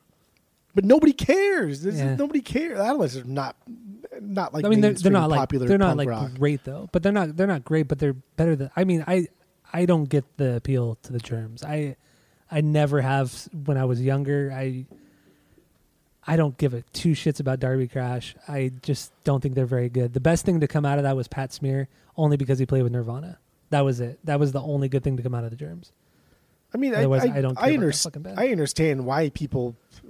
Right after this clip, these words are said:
Speaker 1: I don't know, gravitated towards them because, I mean, it was, like, the, the late seventies, early eighties, and it was a little bit different, and, and it was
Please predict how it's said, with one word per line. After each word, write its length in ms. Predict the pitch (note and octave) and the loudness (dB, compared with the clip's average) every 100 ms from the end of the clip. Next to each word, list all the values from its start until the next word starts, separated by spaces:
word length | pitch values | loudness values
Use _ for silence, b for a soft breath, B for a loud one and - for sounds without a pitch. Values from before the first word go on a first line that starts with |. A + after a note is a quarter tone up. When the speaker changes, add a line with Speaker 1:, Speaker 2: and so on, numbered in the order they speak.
| E3 F3 F#3+ - | -20 -20 -18 -8
Speaker 1:
I 80 | D3 | -6
don't 160 | A#2 A2+ | -4 -4
know, 220 | A#2 A#2+ B B B - | -8 -10 B B B -6
gravitated 640 | C3 C3+ B2+ - C3 A#2+ | 0 2 2 2 0 0
towards 300 | - A#2+ A2+ | -4 -6 -4
them 200 | B2+ A#2+ | -6 -6
because, 500 | B2+ B2 A#2+ A2+ - - | -6 -6 -8 -8 -12 -10
I 60 | D3 | -6
mean, 120 | D#3+ | -4
it 80 | G3+ | -2
was, 140 | A3+ | -2
like, 160 | B3+ - | -4 -4
the, 400 | C4 C4+ B3 A3+ C4+ A#3+ | -6 -4 -8 -12 -18 -18
the 280 | F#3+ F3 E3+ F#3 - | -16 -16 -18 -20 -16
late 280 | D#3+ E3 - | -4 -4 -2
seventies, 500 | - G#3 A3+ B3 G#3+ | 0 0 0 -2 -2
early 260 | A#3 B3 B3 | -2 -2 -4
eighties, 280 | C#4+ D#3+ A#2+ | -4 -4 -6
and 240 | A#2 B2+ - b b b b b - | -6 -8 -12 b b b b b -16
it 280 | G3+ F#3 E3+ | -14 -8 -6
was 300 | G3+ E3 D#3+ _ _ _ _ _ - | -6 -8 -16 _ _ _ _ _ -16
a 100 | C3+ | -10
little 240 | B2+ D3 | -2 0
bit 220 | E3 E3+ | 0 0
different, 420 | B2+ D#3+ - G3+ F3+ | 0 -2 0 -2 0
and, 320 | B2+ B2 B2 | -4 -4 -6
and 240 | B2+ A#2+ - - | -6 -8 -12 -8
it 120 | D#3 | -6
was 120 | G3 | -6